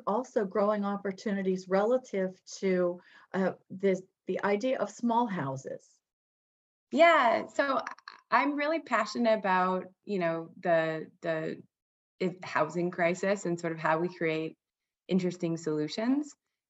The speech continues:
Speaker 2: Um, and so really sort of looking at different ways to use land, different ways to think about housing, home ownership, getting people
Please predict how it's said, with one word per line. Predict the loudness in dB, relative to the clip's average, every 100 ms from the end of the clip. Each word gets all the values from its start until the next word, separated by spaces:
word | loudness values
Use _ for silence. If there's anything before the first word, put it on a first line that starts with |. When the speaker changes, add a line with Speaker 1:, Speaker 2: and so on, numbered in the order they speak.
| 0
Speaker 2:
Um, | 2 4 2 0 -6 -8 -2
and | 0
so | 2 2
really | 2 2 2 0
sort | -2 -4
of | -4 -2
looking | -4 -2 -2
at | 0 0 -2 -8 _ -6
different | -4 -2 -2
ways | -2 -2
to | -4
use | -6 -4 -4
land, | -2 0 0 0 -2 -2
different | -6 -6
ways | -2 -2 -2
to | -6
think | -6 -6 -4
about | -2 -2 -2
housing, | -2 0 -2 -2 -2
home | -2 -2
ownership, | 0 -2 -2 -6 -4
getting | 0 2 2 -2
people | -6 -16 -4 4 6 6